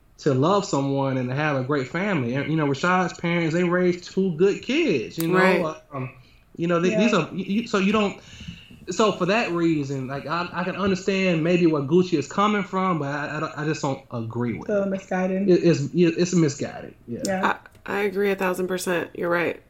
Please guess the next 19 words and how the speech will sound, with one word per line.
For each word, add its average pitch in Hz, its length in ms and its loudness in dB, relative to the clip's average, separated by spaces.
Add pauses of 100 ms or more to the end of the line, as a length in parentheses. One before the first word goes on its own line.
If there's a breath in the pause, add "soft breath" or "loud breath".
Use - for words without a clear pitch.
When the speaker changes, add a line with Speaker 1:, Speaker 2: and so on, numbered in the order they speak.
(100)
Speaker 2:
And 170 140 -2
it, - 280 0
and 190 160 4
things 196 220 8
can 185 160 2
change 175 260 2
so 156 140 4
quickly. - 360 4
So - 140 -4
this, 156 160 6
it 170 220 -2
cannot 196 380 6
be 175 60 8
the 165 80 4
Speaker 3:
Absolutely. - 20 8 (200)
Speaker 2:
foundation 165 360 8
or 151 120 6
a 156 60 4
base 156 480 4